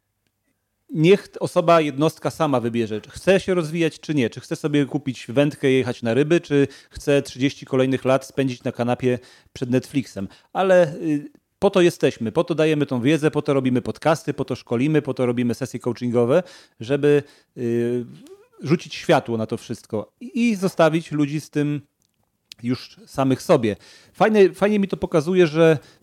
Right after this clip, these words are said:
y, są różne metody rozwoju. Można na sztywno, tak jak ja, można bardziej łagodnie, tak jak ty. Podejrzewam, że, y, bardzo, tyle, ile osób, to tyle metod może być, więc, y,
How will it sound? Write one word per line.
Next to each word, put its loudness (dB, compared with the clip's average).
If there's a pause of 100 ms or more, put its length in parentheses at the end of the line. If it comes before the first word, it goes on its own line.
y, 0
są 0
różne 2
metody 4
rozwoju. 2
Można 2 (1040)
na 4
sztywno, 4
tak -6
jak 0
ja, 4 (240)
można 0 (260)
bardziej 2
łagodnie, 2 (220)
tak -4
jak -4
ty. 4
Podejrzewam, 2
że, 4 (320)
y, 0 (440)
bardzo, 2 (480)
tyle, 6
ile 6
osób, 2
to -10
tyle 4
metod 2
może 0
być, 0 (340)
więc, -4
y, 4